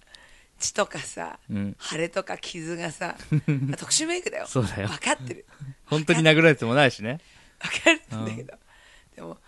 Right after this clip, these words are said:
Speaker 1: すごい振り抜くなーとかさ。
Speaker 2: <laughs> うまくやるだよ。
Speaker 1: そう。思ってる
Speaker 2: 当たってるかのように。
Speaker 1: だけどさ、やっぱこう、痛いっていうイメージが先行しちゃうんだよね。
Speaker 2: うん。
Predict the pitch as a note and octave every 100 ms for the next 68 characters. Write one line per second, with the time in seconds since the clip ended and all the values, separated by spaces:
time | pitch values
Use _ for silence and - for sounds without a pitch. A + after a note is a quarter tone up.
0 | - - E3+ D#3 D#3+ G3 F3+ F#3+ F#3 F#3+
1 | F#3 F#3+ G3+ F#3+ E4 G#3+ G3 F#4+ B4+ B3
2 | E4 - A3+ E4+ - - - - - _
3 | - - - - - B2+ B2+ B2 B2 E3+
4 | A3+ D#3+ A2+ G#2 G#2+ - - F3 E3 -
5 | _ _ _ _ _ - A#3+ D4 A#2+ A3+
6 | C3 A#2+ A2+ G#2 G2+ G2+ G2 F#2 F#2+ G2+
7 | - - E3+ F#3 D#3+ - _ _ _ _
8 | - G#3+ C4 _ G3+ - E3+ - _ _
9 | _ - G#3 C#4 D#4 B3 - _ - E3
10 | D#3 C#3+ F3 F#3 F3 - - G3 - F#3
11 | F#3+ G3 E3 - E3+ F3+ - - B2+ G#2+
12 | G2+